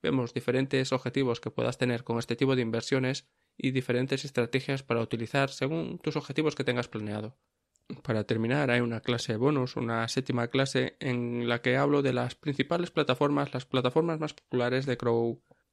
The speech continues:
que existen en el mercado. Vemos diferentes plataformas para que tengas algunos ejemplos en los que puedas empezar a invertir si realmente te interesa este tipo de inversión.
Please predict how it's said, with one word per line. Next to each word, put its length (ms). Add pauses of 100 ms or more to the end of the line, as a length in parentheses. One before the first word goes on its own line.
que 100
existen 420
en 100
el 80
mercado. 480 (540)
Vemos 260
diferentes 460
plataformas 600
para 240
que 420
tengas 340
algunos 300
ejemplos 500 (320)
en 220
los 160
que 80
puedas 300
empezar 300
a 40
invertir 500
si 260
realmente 480
te 80
interesa 360
este 160
tipo 200
de 60
inversión. 400